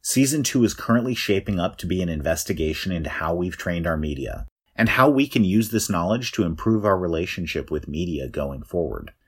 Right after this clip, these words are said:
I'm planning to have the release of season two by late twenty nineteen. A big shout out to all my early subscribers. Your support has been invaluable to me in deciding to push forward with the Simple Explanations project.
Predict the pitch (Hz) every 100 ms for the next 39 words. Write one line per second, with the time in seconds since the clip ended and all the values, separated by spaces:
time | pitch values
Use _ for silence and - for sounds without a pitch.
0 | _ _ 196 202 - 131 143 135 113 117
1 | 107 101 87 92 104 107 - 107 107 101
2 | 92 101 101 95 82 80 85 92 - -
3 | 92 82 76 64 - 76 50 - _ _
4 | _ _ - 107 127 151 139 - 117 107
5 | 78 - 90 92 87 78 92 92 - 82
6 | - 85 87 - - - - _ _ 117
7 | 139 - - 107 127 120 87 82 80 98
8 | 90 80 82 92 98 107 - 117 117 131
9 | 104 101 - 123 151 143 123 135 - -
10 | 120 95 78 80 85 - 110 107 98 -
11 | 98 90 90 - 85 - 101 90 65 -
12 | -